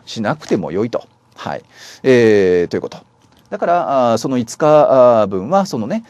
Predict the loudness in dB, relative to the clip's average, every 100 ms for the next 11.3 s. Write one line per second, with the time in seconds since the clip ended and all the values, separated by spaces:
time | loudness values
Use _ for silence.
0 | -20 _ 0 2 4 2 0 0 -2 -4
1 | -8 -10 -8 -6 -6 -4 -6 -6 -12 -12
2 | _ _ _ -8 -4 -2 -4 -6 -6 -8
3 | -10 -16 -14 -10 -10 -10 -4 -2 -2 -4
4 | -8 -8 -6 -6 -6 -6 -6 -8 -12 -8
5 | -6 -6 -8 -8 -4 -4 -4 -6 -4 -4
6 | -4 -6 -8 -6 -6 -6 -10 -12 -12 -18
7 | _ _ -8 -8 -10 -12 -10 -8 -6 -8
8 | -8 -10 -8 -8 -10 -10 -6 -4 -4 _
9 | _ -2 0 0 -2 -8 -14 -10 -8 -6
10 | -4 -4 -4 -10 -12 -12 _ -12 -6 -6
11 | -6 -10 -14